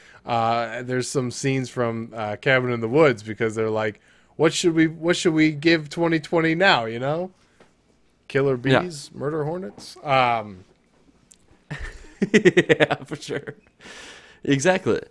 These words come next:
Speaker 1: Yeah,
Speaker 2: Yeah.
Speaker 1: yeah,
Speaker 2: So,
Speaker 1: yeah.
Speaker 2: so, I mean, don't be wrong. That's, I was actually gonna say the same thing. I get some of those things now,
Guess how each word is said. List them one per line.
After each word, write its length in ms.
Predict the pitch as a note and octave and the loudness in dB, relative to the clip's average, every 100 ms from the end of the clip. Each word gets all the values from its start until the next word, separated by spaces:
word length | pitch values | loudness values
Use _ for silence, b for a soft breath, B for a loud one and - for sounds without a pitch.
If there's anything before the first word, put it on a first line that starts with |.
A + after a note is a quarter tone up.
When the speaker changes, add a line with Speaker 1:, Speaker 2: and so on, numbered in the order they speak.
| - | -6
Speaker 1:
Yeah, 200 | C3 A2 | -2 4
Speaker 2:
Yeah. 220 | D3 G2 | 4 4
Speaker 1:
yeah, 200 | G2 E2 | -2 -10
Speaker 2:
So, 240 | - C3 B2 | 0 4 4
Speaker 1:
yeah. 60 | |
Speaker 2:
so, 320 | - C3 A#2 - | 6 8 8 8
I 100 | A#2+ | 4
mean, 160 | A#2 | 4
don't 140 | A2 C3 | 4 4
be 60 | |
wrong. 320 | C3 B2+ G#2 G2+ | 6 4 2 2
That's, 280 | A2 A2 | 0 0
I 80 | - | 0
was 120 | A2+ | 2
actually 220 | A2 G#2+ A2 | 2 0 -4
gonna 60 | |
say 120 | G#2 A2 | -2 -2
the 80 | |
same 220 | G2+ G#2 G2+ | 0 -2 -2
thing. 220 | B2 G#2 - | -2 -4 0
I 160 | B2 | 2
get 360 | A#2 A2+ D3+ D3+ | 2 6 6 6
some 280 | - D#3 D3 | 4 4 6
of 140 | B2+ | 4
those 300 | A#2+ A2+ A2 | 6 4 4
things 320 | - A2+ G#2 | -2 -2 -2
now, 380 | A2+ D3 A2+ G2 | 0 0 2 -2